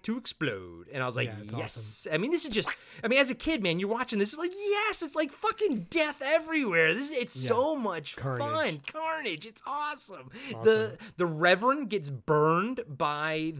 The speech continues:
Speaker 1: the, the, the guy exploding by the
Speaker 2: Goes up in
Speaker 1: flamethrower guy.
Speaker 2: flames.
Speaker 1: He, he does. The Reverend really, he gets a lot of flame too. Um, Shawnee, uh, Meg c-, g-, runs over to him and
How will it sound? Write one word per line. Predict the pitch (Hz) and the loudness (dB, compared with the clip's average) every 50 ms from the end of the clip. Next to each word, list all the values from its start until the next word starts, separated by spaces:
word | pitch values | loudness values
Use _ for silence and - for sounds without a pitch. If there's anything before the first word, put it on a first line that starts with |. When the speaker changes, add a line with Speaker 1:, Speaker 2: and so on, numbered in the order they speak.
| 123 123 | -4 0
Speaker 1:
the, | 143 143 143 143 139 143 135 | 2 2 4 2 2 0 0
the, | 139 139 139 135 131 - - 113 123 127 - - _ - | -2 -2 -2 -2 -4 -8 -14 -20 -20 -20 -20 -12 _ -4
the | 151 | 0
guy | - 151 143 143 135 | 2 4 4 4 4
exploding | 123 - - - - 127 127 127 123 135 156 165 160 | 2 0 -4 -6 -2 2 2 2 2 2 0 -2 0
by | 131 123 123 | 0 0 0
the | 123 123 123 | 0 0 -4
Speaker 2:
Goes | - - 131 127 131 156 170 | -6 -4 -2 0 2 4 4
up | 185 190 147 | 6 6 6
in | 131 | 4
Speaker 1:
flamethrower | 127 123 120 123 | 2 2 0 0
guy. | 131 | 0
Speaker 2:
flames. | 139 151 185 196 165 127 117 113 - - - | 2 2 2 2 0 0 -4 -6 -10 -10 -8
Speaker 1:
He, | - 214 202 160 | -8 -8 -8 -6
he | 135 196 196 | -6 -2 0
does. | 147 165 180 285 349 262 156 | 2 4 4 4 4 2 0
The | 151 | -2
Reverend | 120 127 147 208 320 359 269 156 135 | 0 2 2 2 2 0 -2 0 2
really, | 151 190 233 220 185 151 135 - _ _ _ 117 110 113 | 2 4 4 4 2 -2 -6 -12 _ _ _ -20 -14 -8
he | 117 175 233 | -6 -6 -4
gets | 247 233 220 220 - | -2 -2 -2 -2 -2
a | 180 | -4
lot | 135 131 120 131 160 185 202 190 170 | -4 -6 -6 -8 -6 -4 -2 -2 -4
of | 139 | -4
flame | - - 175 175 170 160 147 | -4 -4 -2 -2 -2 -4 -2
too. | - - 220 269 233 147 107 95 - _ - - - - - | -2 -2 0 0 0 0 -2 -4 -8 _ -20 -20 -20 -10 -4
Um, | 143 143 143 143 143 139 143 147 - | 0 0 2 2 2 0 -2 -4 -6
Shawnee, | - - - 180 175 175 180 180 180 | -2 2 2 4 4 4 2 2 2
uh, | 156 156 143 131 127 127 | 2 2 2 0 0 2
Meg | 139 151 156 160 190 202 214 - - - | 4 6 6 6 4 2 -4 -10 -10 -8
c-, | - 170 | -8 -8
g-, | 127 151 131 151 | -6 -4 -4 -4
runs | 139 123 127 143 156 170 180 147 139 | -4 0 2 2 4 4 4 6 8
over | 151 165 170 165 160 | 8 8 6 4 0
to | 151 - 160 151 151 | 0 0 -2 0 0
him | 160 165 | 0 -2
and | 147 127 120 | -2 -4 -4